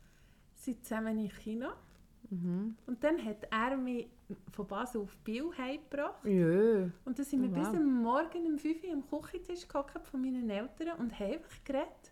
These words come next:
Speaker 2: Und der ist vom Blue Wind Chat?
Speaker 1: Und der ist vom Blue Wind Chat gsi. Also
Speaker 2: Oh,
Speaker 1: dort
Speaker 2: je.
Speaker 1: hatte ich schon mein erstes Online-Day gehabt
Speaker 2: Ja,
Speaker 1: mit
Speaker 2: gut, ja.
Speaker 1: irgendwie zwanzig.
Speaker 2: Mhm, mhm.
Speaker 1: Also für
Speaker 2: Na
Speaker 1: mich
Speaker 2: gut,
Speaker 1: ist
Speaker 2: dann ja, dann, dann hast du natürlich einen guten Start mit dem, oder? Ja.
Speaker 1: Ja,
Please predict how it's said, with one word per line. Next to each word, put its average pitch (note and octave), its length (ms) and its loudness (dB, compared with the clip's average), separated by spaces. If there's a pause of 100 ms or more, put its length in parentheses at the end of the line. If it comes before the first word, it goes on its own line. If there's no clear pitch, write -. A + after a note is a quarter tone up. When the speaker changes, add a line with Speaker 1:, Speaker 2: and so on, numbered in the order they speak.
(140)
Speaker 2:
Und A#3 120 2
der B3+ 80 6
ist B3 80 0
vom A3+ 120 8
Blue A#3+ 200 2
Wind C#4 180 2
Chat? D#3+ 200 0 (180)
Speaker 1:
Und C#4 140 0
der D#4 140 6
ist C#4+ 100 0
vom A#3 140 0
Blue A#3 220 -2
Wind E4 220 -4
Chat D#4+ 260 -6
gsi. - 160 -16 (200)
Also A#3 180 0
Speaker 2:
Oh, - 40 0
Speaker 1:
dort C4+ 140 4
Speaker 2:
je. D#4 60 -2
Speaker 1:
hatte C4+ 120 0
ich C#4 80 -2
schon B3 120 -2
mein C4+ 140 -2
erstes - 440 -2
Online-Day C4+ 680 -4
gehabt B3+ 200 -2
Speaker 2:
Ja, A3 60 4
Speaker 1:
mit G#3+ 100 2
Speaker 2:
gut, A3+ 160 4
ja. G#3 140 2
Speaker 1:
irgendwie A3+ 200 2
zwanzig. - 560 -8
Speaker 2:
Mhm, C4+ 840 4
mhm. G#3+ 420 2 (480)
Speaker 1:
Also A3+ 340 -4
für - 140 -4
Speaker 2:
Na C4 40 4
Speaker 1:
mich D4 100 6
Speaker 2:
gut, G4 120 6
Speaker 1:
ist - 120 2
Speaker 2:
dann G#3+ 140 4
ja, A#3 220 4
dann, G#3 280 0
dann G3+ 240 2
hast G3 180 -2
du G3 40 -4
natürlich G3 220 -2
einen G3 80 0
guten G#3 320 -2
Start G#3+ 340 2
mit A#3+ 160 -6
dem, F#3 240 2
oder? E3+ 180 -2
Ja. E3 200 2
Speaker 1:
Ja, C4 340 -2